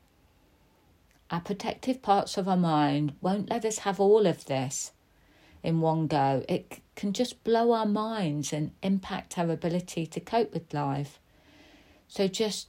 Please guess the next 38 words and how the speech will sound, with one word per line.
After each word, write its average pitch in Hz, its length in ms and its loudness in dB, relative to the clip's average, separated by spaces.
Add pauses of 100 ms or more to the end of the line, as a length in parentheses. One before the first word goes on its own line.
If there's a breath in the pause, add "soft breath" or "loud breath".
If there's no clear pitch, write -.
(140)
the 226 100 -2
process 175 680 0
of - 160 -4
peeling 180 420 2
back 165 300 -4
the 175 80 -2
layers 147 560 0
is 175 200 -6
essential. 156 760 -2 (1700 loud breath)
But 202 120 2
if 233 180 -2
we 269 100 2
get 262 260 -4
stuck - 360 -6
on 196 100 2
a 160 100 2
layer, 147 440 -2 (360 loud breath)
then 190 160 4
this 202 200 0
can 214 220 -2
just 190 260 -6
keep 190 320 0
running 190 340 6
through 160 600 2 (300 loud breath)
our 165 140 0
minds, 151 680 2 (340)
and 190 160 4
then 196 140 4
we 196 80 2
can 196 220 0
end 202 260 2
up 185 180 -2
just - 220 -8
getting 220 240 -2
back - 200 -6
to 214 100 -8
square 175 440 0
one. 156 480 0